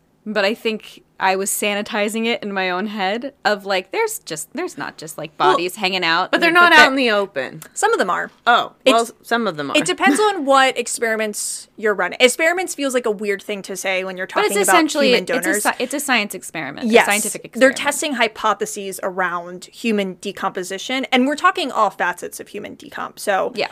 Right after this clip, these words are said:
Speaker 3: um, in some cases, they are trying to recreate, um, cold cases or murder scenes that they have found in order to figure out why bodies were found a certain way, right?
Speaker 1: Mm-hmm.
Speaker 3: What, what they could have been exposed to to create certain,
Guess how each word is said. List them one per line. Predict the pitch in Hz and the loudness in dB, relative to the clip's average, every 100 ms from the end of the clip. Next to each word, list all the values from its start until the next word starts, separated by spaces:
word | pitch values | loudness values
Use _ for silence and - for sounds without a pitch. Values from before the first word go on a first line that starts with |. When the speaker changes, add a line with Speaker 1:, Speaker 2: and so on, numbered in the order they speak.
| - - - | -10 -12 2
Speaker 3:
um, | 208 185 180 - _ _ - | 2 2 -4 -18 _ _ -2
in | 254 254 | 0 2
some | 269 269 | 2 2
cases, | 277 262 277 233 | -2 -6 -6 -2
they | 220 | 0
are | 214 | 0
trying | - 202 208 | -2 -6 -6
to | 220 | -10
recreate, | 202 202 - 240 175 180 - _ _ _ - | -10 -12 -8 -6 -4 -6 -12 _ _ _ -4
um, | 202 175 175 - - | -2 -2 -4 -16 -6
cold | - 233 | -2 -2
cases | - 214 226 220 | -2 -6 -4 -6
or | |
murder | 202 175 180 | -4 -4 -6
scenes | 190 180 | -10 -12
that | 185 | -12
they | 180 | -12
have | 196 | -12
found | - 175 165 180 214 | -6 -4 -4 -8 -8
in | - | -8
order | 175 180 | -10 -12
to | 196 | -12
figure | - 180 185 | -12 -6 -4
out | 175 | -4
why | 180 170 160 170 170 - | -4 -4 -4 -6 -10 -4
bodies | 165 165 175 165 - | -4 -4 -8 -14 -10
were | 185 | -10
found | - 165 180 | -8 -8 -6
a | 180 | -8
certain | 180 175 180 170 | -8 -10 -10 -10
way, | 170 180 254 330 _ _ - | -8 -8 -10 -12 _ _ -12
right? | 196 | -10
Speaker 1:
Mm-hmm. | 190 | -2
Speaker 3:
What, | 190 196 185 220 | 4 4 4 2
what | 202 190 | 2 4
they | 214 | 2
could | 214 208 | -2 -4
have | 190 | -6
been | 202 | -8
exposed | 180 - 185 175 180 - | -10 -10 -6 -6 -6 -8
to | 214 214 | -6 -6
to | 220 | -6
create | 214 - 202 180 180 - | -8 -8 -8 -8 -10 -10
certain, | - 185 185 185 180 | -6 -6 -8 -14 -16